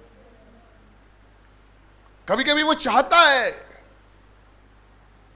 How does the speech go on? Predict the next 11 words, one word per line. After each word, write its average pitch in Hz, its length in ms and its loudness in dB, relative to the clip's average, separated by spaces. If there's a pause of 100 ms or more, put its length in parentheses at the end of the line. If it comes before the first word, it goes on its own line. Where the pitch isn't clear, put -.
(480)
कि 233 80 -12
आपकी 269 580 6
समस्याएं 254 720 2
बढ़ें 262 680 2 (2000)
और 208 140 6
आप 269 240 8
उन 269 120 0
समस्याओं 247 460 2
में 254 100 6
आनंदित 226 380 2
हो। 185 480 -4